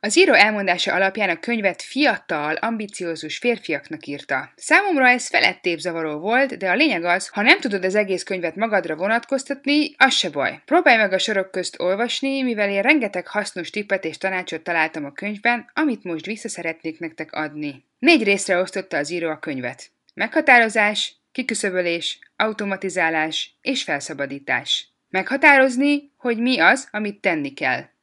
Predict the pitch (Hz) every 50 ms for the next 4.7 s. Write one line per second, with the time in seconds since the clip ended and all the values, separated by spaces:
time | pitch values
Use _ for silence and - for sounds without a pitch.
0 | _ _ - - - _ _ _ - 302 302 254 208 - 196 160 165 165 165 165
1 | 185 208 - - 202 - 180 170 151 151 - - 160 143 135 135 143 - 175 190
2 | 226 285 320 320 - _ - 233 233 233 240 220 190 170 147 - - 220 220 226
3 | 220 285 285 277 285 - 240 208 - - 214 202 - - 180 - 107 113 - -
4 | 147 - - 151 143 - 156 147 131 139 - - - -